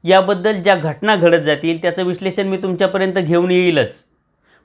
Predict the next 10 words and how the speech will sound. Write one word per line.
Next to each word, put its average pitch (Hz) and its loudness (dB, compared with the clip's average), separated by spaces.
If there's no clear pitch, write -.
पण 160 0
हा 156 0
व्हिडिओ 160 2
तुम्हाला 156 0
आवडला 170 2
असेल 156 -4
तर 170 0
व्हिडिओला 151 0
लाईक 147 0
करा. 110 -2